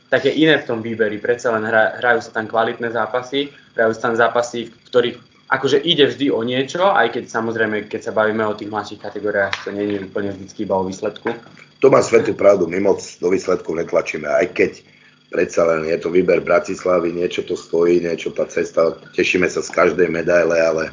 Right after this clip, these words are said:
Speaker 1: Mhm.
Speaker 2: ako pred troma rokmi sme vyhrali najväčší turnaj majstrovstva Čech, Memorial Haraštu, kde bol práve Nino Marčeli, Adam Hrdina,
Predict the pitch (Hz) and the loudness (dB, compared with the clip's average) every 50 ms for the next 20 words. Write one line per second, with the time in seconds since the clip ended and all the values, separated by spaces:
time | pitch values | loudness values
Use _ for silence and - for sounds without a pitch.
0 | - - - 127 117 123 123 - - - - - - - - 82 80 80 78 - | -12 -12 -10 -8 -6 -6 -6 -8 -8 -12 -14 -16 -14 0 4 6 6 6 6 4
1 | 87 90 87 - 95 92 90 87 87 85 - 98 92 85 87 85 85 87 87 87 | 4 2 4 4 4 4 6 6 6 4 4 0 -2 0 0 0 4 4 6 6
2 | 90 87 85 82 85 85 85 87 87 - - - - 92 90 90 87 82 82 85 | 6 4 4 2 0 2 2 2 2 0 -4 -6 -2 -2 0 0 0 -2 -2 -4
3 | 80 - 90 85 - - 87 82 - - 90 90 87 80 82 87 87 90 90 90 | -4 -4 -6 -6 -2 -2 -4 -2 -2 0 2 2 0 0 -2 -2 0 2 4 4
4 | 87 82 76 82 87 90 87 - - 90 80 87 87 87 85 82 - - 92 92 | 4 4 2 4 4 4 4 2 -2 -4 -2 0 2 2 2 2 4 4 4 4
5 | 90 90 85 82 92 92 92 87 87 85 87 - - - 87 85 85 87 90 92 | 6 4 2 0 0 -2 -2 -2 0 0 0 0 0 -6 -4 -2 0 0 2 2
6 | 90 87 85 - 85 82 87 87 87 85 82 - | 2 -2 -2 -4 -8 -8 -8 -8 -4 -4 -4 -4